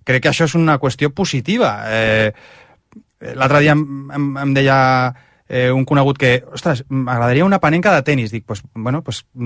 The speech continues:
sí, no existeix, però suposo que, que pot arribar a existir.» O sigui, al final,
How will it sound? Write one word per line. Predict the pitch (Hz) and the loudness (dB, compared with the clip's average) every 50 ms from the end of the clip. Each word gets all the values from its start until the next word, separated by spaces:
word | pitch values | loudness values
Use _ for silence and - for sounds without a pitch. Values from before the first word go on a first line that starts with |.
| 113 | -8
sí, | 107 - 156 165 | -6 -4 -4 -2
no | 151 131 | -2 -2
existeix, | 117 - 139 - 165 175 - | -2 -2 -2 -2 -2 -4 -2
però | - 139 123 | -2 -2 -2
suposo | 107 - 117 - - 147 131 180 180 | -2 -4 -10 -6 -4 -2 -2 -2 -2
que, | - 151 131 - _ - - | -2 -4 -6 -8 _ -10 -10
que | 113 98 | -10 -6
pot | - 147 170 - | -2 -2 0 2
arribar | 214 180 147 120 110 104 | 0 0 0 -2 -2 -4
a | 98 | -6
existir.» | - - 104 - - 233 254 185 | -8 -14 -16 -10 -8 -8 -6 -6
O | 117 | -8
sigui, | - 139 127 117 113 | -6 -4 -4 -4 -4
al | 101 98 | -6 -6
final, | - 113 127 156 190 220 | -4 0 0 0 0 0